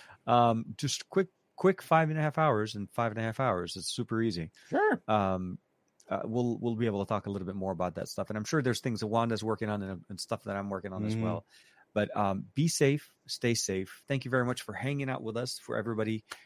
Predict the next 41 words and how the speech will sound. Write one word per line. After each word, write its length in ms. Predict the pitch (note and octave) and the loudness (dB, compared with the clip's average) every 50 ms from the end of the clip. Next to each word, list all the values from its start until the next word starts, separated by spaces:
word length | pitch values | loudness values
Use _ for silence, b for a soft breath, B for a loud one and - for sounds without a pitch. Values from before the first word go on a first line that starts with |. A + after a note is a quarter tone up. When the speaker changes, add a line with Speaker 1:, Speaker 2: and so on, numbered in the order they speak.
| B B - | B B 0
Speaker 1:
uh, 180 | A2+ G#2 G2+ - - | 2 2 2 0 -2
on 80 | A2+ A2+ | -2 -2
the 80 | A2+ | -2
show. 160 | - - B2 | 0 0 0
If 140 | A2 - - | 0 0 0
you're 100 | A#2+ A2+ | 0 0
not 160 | A2+ C3 C3+ | 0 0 0
subscribed, 480 | - - A#2+ - - - C3 C3+ C3 C3+ | -2 -4 -8 -4 0 2 2 2 2 0
make 140 | B2 A#2+ - | -4 -6 -4
sure 120 | - C#3 | -2 -2
you 80 | C3 A#2 | -2 0
hit 140 | B2+ B2+ - | -2 0 0
that 140 | B2+ B2+ | -2 0
like 180 | B2+ C3 C3+ B2+ | 0 0 0 -2
and 100 | C3 A#2 | -2 -4
subscribe. 460 | - A#2+ - - - C#3+ C#3 D3+ D3+ | -4 -6 -10 -2 0 2 2 2 2
Make 160 | C3 A2 G2+ | -2 -4 -6
sure, 160 | - - - - | -6 -8 -8 -6
you 100 | B2 G#2 | -4 -4
know, 80 | G2+ | -2
it 140 | G#2+ - - | -4 -4 -2
gives 180 | G2 C3 - - | -2 -2 -2 -2
us 140 | C3 - | -2 -2
some 220 | - C#3+ C3 B2+ B2+ B B B B B B | 0 0 -2 -2 -4 B B B B B B
attention, 420 | C3 - - D3 C#3 - D#3+ D3+ C#3 | -4 0 2 2 2 2 2 4 4
but 140 | C#3 C3+ | 4 4
it 80 | C3+ B2 | 6 6
also 240 | C3 C3+ - - C#3+ | 4 4 4 2 0
makes 200 | C3+ B2+ A#2+ - | 0 0 0 -2
sure 140 | - C3+ A#2+ | -2 -2 -2
that 100 | B2 A2+ | 0 0
you're 200 | A2 A#2 A#2+ A#2+ | 0 0 2 2
always 260 | A#2+ A#2 A#2 A2 - - - - | 2 2 0 -2 -4 -8 -14 -4
tuned 260 | - B2 A2+ A2+ G#2+ | -2 -2 0 2 4
in 180 | A2 G#2+ G#2+ G2+ | 4 4 2 0
to 180 | - - G#2+ | -2 -2 -2
whenever 240 | G2+ G2 G2+ - G2+ | 0 0 -2 -2 -2
we 140 | G2 G2+ F#2+ | -2 0 0
have 120 | F#2+ F2+ | 0 0
new 160 | F#2 F#2+ F#2+ F2+ | 0 0 0 -2
episodes, 460 | F2 - F2 - - F2+ F2+ E2+ | -2 -2 -4 -2 -2 -2 -4 -4